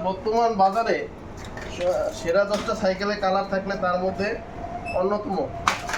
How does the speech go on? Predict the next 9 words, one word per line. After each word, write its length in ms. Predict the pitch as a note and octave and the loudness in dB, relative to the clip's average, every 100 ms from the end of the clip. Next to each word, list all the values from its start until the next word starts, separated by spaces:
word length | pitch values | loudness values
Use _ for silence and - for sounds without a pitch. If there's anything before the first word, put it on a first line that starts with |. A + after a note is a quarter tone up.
| - - - - - - - - | -4 -6 -6 -6 -6 -6 -4 0
খুবই 200 | G3+ A3+ | 0 2
ভালো 400 | D#3 E3 G#3 A3+ | 4 6 6 6
এবং 300 | G#3+ G3+ G3 | 4 4 2
স্মুথলি 420 | G#3+ G#3 G#3 G3 | 2 0 0 0
একটা 220 | F#3 F3+ | 0 0
কালার। 280 | E3+ F3 A3+ - - - C#3 | 2 2 2 0 -10 -8 -6
ব্রেকটা 360 | D#3+ F#3+ G3 G3+ | -2 -2 2 2
দেখেন, 240 | G3 A3+ A3 | 2 -2 -4
খুবই 200 | G#3 G3 | -4 -4